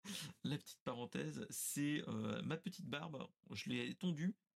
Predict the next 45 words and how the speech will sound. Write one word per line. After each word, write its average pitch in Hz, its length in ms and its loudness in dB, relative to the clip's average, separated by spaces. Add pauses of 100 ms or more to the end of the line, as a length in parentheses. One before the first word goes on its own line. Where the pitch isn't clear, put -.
(160)
Re-, 185 500 4
euh, 120 460 2 (720)
j'ai 143 160 2
fait 180 120 -2
du 175 140 2
shampoing. 156 840 -2
En, - 160 -4
oui, 131 220 2
la, 123 160 0
la 120 140 0
parenthèse 135 440 -2
mode 147 200 2
et 147 60 4
beauté 139 280 2
boi-, 135 220 0 (100)
des 123 220 2
barbus. 117 380 0 (760)
Euh, 110 240 4
je 117 120 -2
l'ai 202 120 2
tondu. 196 460 4
Je, - 220 -2 (120)
je 123 160 0
trouve - 280 0
que 185 300 2
je - 180 -2
l'ai 147 220 0
un 180 180 4
petit - 160 -2
peu 202 160 2
tondu, 185 400 6
mais 170 220 4 (880)
pas, 175 200 2 (120)
enfin, - 180 -2
pas 110 160 -2
assez. 131 300 0 (380)
Je 127 100 0
vais - 40 2
peut-être 196 260 -4
la 143 80 -2
retondre 180 340 0
un 135 80 0
petit - 200 -2
peu 165 160 2
plus - 480 -2